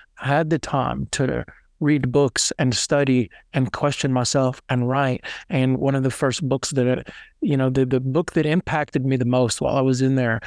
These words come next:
and I actually lived a program for one year, uh, on, based on this book, you know, daily worksheets, you know, the whole nine.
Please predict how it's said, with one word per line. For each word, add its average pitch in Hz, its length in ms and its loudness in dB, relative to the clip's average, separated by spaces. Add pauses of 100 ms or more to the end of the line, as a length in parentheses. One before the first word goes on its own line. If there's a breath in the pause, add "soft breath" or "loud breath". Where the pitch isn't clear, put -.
(180 loud breath)
and 151 140 2
I 127 100 2
actually 139 260 0
lived 135 500 2
a 123 100 -2
program 117 640 0
for 131 140 0
one 135 260 2
year, 156 400 2 (440 loud breath)
uh, 110 260 -4
on, 135 240 0
based 165 340 0
on 117 140 2
this 120 140 0
book, - 360 -4 (340 loud breath)
you 143 120 0
know, 131 160 -2 (300)
daily 139 320 2
worksheets, 135 920 0
you 147 200 -2
know, 131 180 2
the 123 100 0
whole 135 240 2
nine. 131 520 0